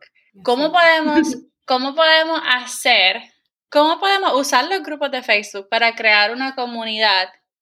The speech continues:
Speaker 1: que ame comprarnos una y otra vez? Que yo creo que esa ha sido una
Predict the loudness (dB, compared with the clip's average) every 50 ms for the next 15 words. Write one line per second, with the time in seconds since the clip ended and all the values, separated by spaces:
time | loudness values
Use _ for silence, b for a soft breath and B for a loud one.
0 | _ _ 0 2 2 4 2 2 0 -4 -4 -2 -2 -4 0 2 2 2 2 2
1 | 0 -2 -4 -4 -6 -8 -8 -8 -6 -6 -6 -4 -2 -2 -2 -2 -4 -4 -4 -4
2 | -4 -2 -2 -2 0 0 0 0 -2 -4 -6 -6 -4 -2 -2 0 0 -2 -2 0
3 | 2 2 4 4 2 0 0 -2 -2 -2 0 2 2 2 2 2 0 0 0 2